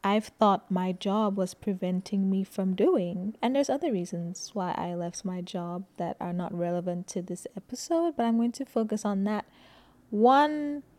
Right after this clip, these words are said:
specific part of the reason for this episode. So, if any of this sounds familiar, then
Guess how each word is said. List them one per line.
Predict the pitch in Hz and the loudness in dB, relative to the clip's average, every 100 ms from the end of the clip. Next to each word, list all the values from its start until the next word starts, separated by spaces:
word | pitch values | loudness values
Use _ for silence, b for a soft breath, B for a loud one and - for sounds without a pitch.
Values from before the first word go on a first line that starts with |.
| - - - - - - | -20 -20 -20 -20 -20 -18
specific | - 285 - 269 254 247 - - - | 0 2 4 4 4 2 -2 -20 -4
part | - 233 220 - | 4 4 4 -4
of | - 208 196 - | 0 0 0 0
the | 196 | 0
reason | 190 202 202 - 180 175 180 196 _ _ _ _ _ | 2 2 2 0 -2 -2 -4 -6 _ _ _ _ _
for | - 220 | -6 -2
this | 208 202 - | 2 0 -2
episode. | 196 196 190 - - - 214 - b b b b b b b _ | -4 -4 -6 -6 -6 -4 -6 -12 b b b b b b b _
So, | - - 254 240 240 240 - _ _ _ _ _ _ _ - | -12 2 6 6 6 2 -4 _ _ _ _ _ _ _ -8
if | 254 226 | -4 2
any | 240 277 | 2 2
of | 269 | 0
this | 262 | -4
sounds | - 247 240 233 | -2 0 2 0
familiar, | 240 220 220 233 254 | 2 4 4 4 0
then | 247 226 220 220 220 220 | 0 2 4 4 4 2